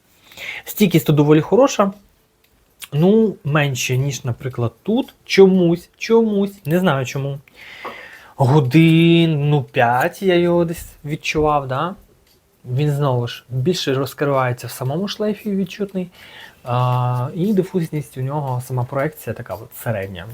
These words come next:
да? Це не є все заповнююче і вирве глазно. And наступний у нас аромат, знаєш, бобри з говна і палок строять свої плотини.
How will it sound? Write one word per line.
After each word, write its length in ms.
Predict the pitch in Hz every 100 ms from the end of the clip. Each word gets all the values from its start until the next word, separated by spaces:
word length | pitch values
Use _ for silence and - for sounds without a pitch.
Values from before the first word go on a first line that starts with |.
| 123
да? 140 | 110 147 156
Це 160 | - 147
не 100 | 135
є 120 | 127
все 180 | 113 113
заповнююче 640 | 110 160 175 143 123 113
і 100 | 107
вирве 400 | 110 120 117 107 113 -
глазно. 480 | 107 101 107 113 113
And 520 | 170 170 147 123 - -
наступний 520 | 143 160 - 196 170
у 20 | 147
нас 220 | 151 151
аромат, 500 | 139 143 202 240 - _ _ _ - - -
знаєш, 520 | 110 143 226 - - _ _ _ _ _ _ _ - - - - - - _ _ 131
бобри 720 | 127 127 117 143 214 285 139
з 60 |
говна 340 | 123 131 139 131
і 100 | 113
палок 420 | 127 175 220 -
строять 460 | - 120 135 175
свої 300 | - 127 131
плотини. 600 | 156 131 113 _ 113 101